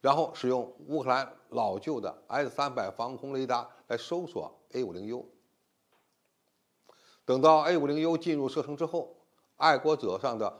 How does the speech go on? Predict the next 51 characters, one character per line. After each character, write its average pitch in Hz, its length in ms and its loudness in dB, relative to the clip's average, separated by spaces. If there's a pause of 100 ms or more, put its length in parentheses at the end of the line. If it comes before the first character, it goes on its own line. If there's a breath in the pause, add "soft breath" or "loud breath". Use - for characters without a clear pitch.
(140)
火 104 220 2
控 127 260 -6
雷 117 160 0
达 120 220 0
突 120 180 -6
然 120 140 0
开 120 160 -2
机， 120 280 -12 (680 soft breath)
并 127 160 0
发 135 200 2
射 123 140 -2
防 104 140 -2
空 117 120 -10
导 85 120 -8
弹。 107 120 -8 (300)
基 190 160 -2
于 165 120 6
爱 160 180 4
国 151 100 -2
者 139 80 2
二 127 340 2 (200 loud breath)
的 113 200 4
飞 160 140 2
行 147 180 -6
速 139 200 -8
度 110 160 -6
大 113 180 2
约 120 160 0
为 117 220 -2
六 151 160 -4
马 - 160 -10
赫， 87 200 -18 (400)
从 139 200 -6
发 175 200 0
射 147 200 -2
到 107 120 -2
击 147 200 -8
中 139 220 -4
A 143 100 -2
五 107 100 -4
零 107 160 -6
U 131 180 -6 (640 soft breath)
大 131 200 4
概 104 200 -2
只 95 200 -14
需 135 140 -6
要 143 180 0
两 95 240 -6
分 107 100 -10
多 113 140 -6
钟。 123 200 -10